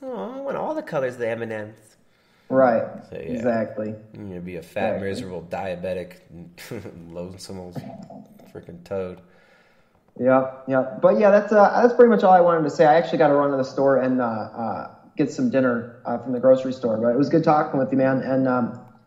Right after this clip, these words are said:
Speaker 2: uh, I'll be listening, and, uh, if I get back in time, maybe I'll call back in.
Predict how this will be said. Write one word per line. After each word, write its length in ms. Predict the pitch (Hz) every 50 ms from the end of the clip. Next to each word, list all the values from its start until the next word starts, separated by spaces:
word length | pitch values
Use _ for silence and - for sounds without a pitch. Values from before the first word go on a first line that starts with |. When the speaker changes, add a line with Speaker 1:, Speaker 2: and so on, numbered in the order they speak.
| _ _ - -
Speaker 2:
uh, 360 | - 123 120 117 120 107 - - - -
I'll 120 | 143 143 143
be 100 | 151 147
listening, 520 | 147 156 147 151 - 151 147 147 147 151
and, 220 | 147 131 131 131 127
uh, 200 | 123 123 117 -
if 80 | - 143
I 60 | 135 131
get 180 | 135 139 117
back 220 | 139 135 131 131 -
in 100 | 123 123
time, 200 | - 135 127 127
maybe 140 | 127 123 127
I'll 60 | 120
call 180 | - - 123 120
back 200 | 123 117 - -
in. 240 | 123 123 123 -